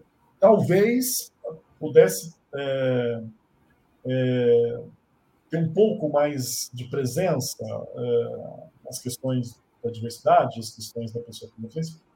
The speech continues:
Talvez, eu não sei. É, é, eu tô só colocando a, a ideia aqui pra que a gente discuta, né? É, a-, acho que ela faz um trabalho de fato incrível. Ela é, ela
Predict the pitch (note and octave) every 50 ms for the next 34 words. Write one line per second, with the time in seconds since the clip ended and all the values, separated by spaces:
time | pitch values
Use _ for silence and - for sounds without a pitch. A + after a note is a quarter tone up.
0 | _ _ _ _ _ _ _ _ _ _ _ _ - - D#3 E3+ F3+ E3 D#3+ D#3+
1 | D#3 - - G3+ - - D#3 C3 A#2+ - A#2+ B2+ C3 C3 B2+ B2 B2 B2 A#2+ A#2+
2 | - C3+ B2+ B2 B2 A#2+ B2+ C3+ C#3 C#3+ - D#3+ - F3 D#3+ - F#3+ E3 D#3+ D#3+
3 | D#3+ D#3+ D#3 D#3+ E3+ E3+ E3 E3+ E3+ E3 D#3+ D#3 D3 C#3 B2 A#2+ - _ _ _
4 | _ _ _ _ _ _ _ _ C3+ C3+ C#3+ - - D3+ D3+ D#3 C3+ - D3 D3
5 | D3 D#3+ D#3+ D#3+ D#3 D#3 - - D3+ D3+ - _ F3 E3+ D#3+ D#3+ - - D#3+ D#3
6 | D3+ B2+ D3 D3+ D#3 D#3+ - - - D#3+ D#3 D#3 D3+ - D#3 - - _ _ _
7 | _ _ _ _ _ _ _ _ - _ _ - E3+ D#3 - - - A2 G#2+ -
8 | _ _ _ _ _ _ B2 A#2+ B2+ C3 B2+ - - _ _ _ _ - B2 B2
9 | B2 B2 B2 B2 B2 A#2+ A#2+ A#2+ A#2 A#2 A#2 A2+ A2 A2 A2 A2 A2 - A3 -
10 | - - - _ - _ _ _ _ _ _ _ _ _ _ _ _ _ _ _
11 | _ _ _ _ _ - - - - - C#3+ D3+ D3+ E3 D#3+ - - D#3+ D#3 D#3+
12 | F#3+ F#3 F#3 - - F#3+ E3 G3 F#3+ - - - - G3+ G#3 G#3 A#3 B3+ A#3+ -
13 | - E3+ E3+ D#3 A#2+ G#2+ A2 G#2+ - G#2 A2+ A#2+ B2 B2+ C3 A#2+ A#2+ A#2+ A#2+ A#2+